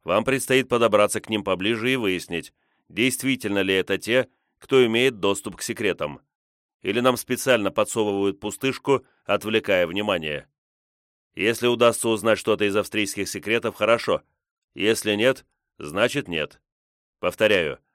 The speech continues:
главное выяснить, те ли это люди, что нас интересуют. Все прочее второстепенно. Задача понятна? Да, досточтимый Кемаль-Паша.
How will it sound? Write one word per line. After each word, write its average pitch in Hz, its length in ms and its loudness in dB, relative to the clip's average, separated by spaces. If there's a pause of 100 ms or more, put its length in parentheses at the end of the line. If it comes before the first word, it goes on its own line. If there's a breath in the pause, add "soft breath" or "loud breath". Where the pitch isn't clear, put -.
(260)
главное 117 500 4
выяснить, 113 640 -2 (240)
те 120 220 2
ли 117 100 2
это 113 240 4
люди, 110 440 -2
что 117 220 0
нас 95 240 -2
интересуют. 104 760 -6 (520)
Все - 220 -2
прочее 139 400 2
второстепенно. 113 800 -2 (640)
Задача 95 440 -2
понятна? 95 520 -2 (480)
Да, 90 500 2
досточтимый 87 720 -4
Кемаль-Паша. 85 760 -4